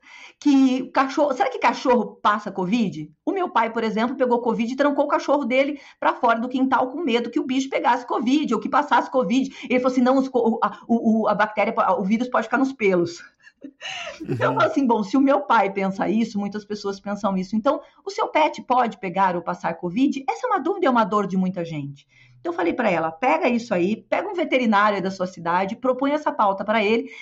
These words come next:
Speaker 1: e ela fez isso. Então, olha que interessante, eu, eu, é, é uma dor, né, de muita gente que tem pet, proponha essa pauta pra ele, e ao final desse trabalho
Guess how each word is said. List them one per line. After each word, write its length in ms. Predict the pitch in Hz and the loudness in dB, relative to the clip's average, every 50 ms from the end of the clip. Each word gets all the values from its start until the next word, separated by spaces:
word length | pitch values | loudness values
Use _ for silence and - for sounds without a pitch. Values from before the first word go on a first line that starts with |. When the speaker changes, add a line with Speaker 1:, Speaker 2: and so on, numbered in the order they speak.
| - - _ | -20 -18 _
Speaker 1:
e 100 | 440 427 | 0 2
ela 160 | 330 294 294 | 2 4 2
fez 260 | 294 294 285 262 - 311 | 2 0 -2 -2 -2 -4
isso. 300 | 294 - - - - _ | -8 -8 -10 -14 -10 _
Então, 240 | 220 240 - 339 359 | -2 0 0 0 0
olha 180 | 359 359 392 381 | 2 0 0 0
que 100 | - 381 | -6 -6
interessante, 600 | - 349 320 294 294 - 302 302 339 - - - _ - - - - | -4 -2 -2 -2 -2 0 -2 -2 -2 -4 -8 -12 _ -20 -20 -16 -10
eu, 100 | - 302 - | -10 -8 -6
eu, 160 | - - 294 - 269 - | -2 -4 -4 -4 -2 -2
é, 380 | 269 254 - 214 262 269 262 | -2 -2 -2 -2 -2 -2 0
é 60 | - 294 | 0 -2
uma 180 | 285 294 285 | 0 0 -2
dor, 600 | 233 185 175 208 220 214 220 233 240 269 294 294 - _ _ _ | -4 -4 -2 -2 0 2 2 4 4 2 2 0 -6 _ _ _
né, 200 | - 196 208 240 | -4 -2 0 0
de 120 | 220 190 220 | 2 2 4
muita 260 | 226 254 269 269 254 | 4 4 4 4 2
gente 240 | 226 226 220 214 - | 2 2 0 0 -2
que 100 | - 190 | -8 -8
tem 160 | - 190 190 | -6 -6 -6
pet, 400 | 190 - 175 170 175 180 - - - - _ _ _ | -4 -2 -2 -2 -2 -4 -6 -12 -20 -20 _ _ _
proponha 520 | 262 262 254 - - 254 277 320 370 349 | 0 0 0 0 -2 -2 0 0 2 2
essa 260 | 285 262 269 269 226 | 2 2 2 0 -2
pauta 340 | - - 190 185 190 190 185 | 0 2 0 0 0 -2 -6
pra 200 | - 180 170 165 | -8 -6 -2 0
ele, 240 | 170 202 220 - - _ | 0 0 -2 -4 -2 _
e 160 | 285 302 330 | 2 4 4
ao 260 | 339 415 480 480 466 466 - | 6 6 6 4 4 2 0
final 320 | 302 240 226 202 196 185 | 0 2 2 2 2 2
desse 220 | 175 175 175 - | 0 0 -4 -4
trabalho 440 | - 170 160 156 185 196 226 226 381 | -6 -6 -4 0 2 2 2 0 -2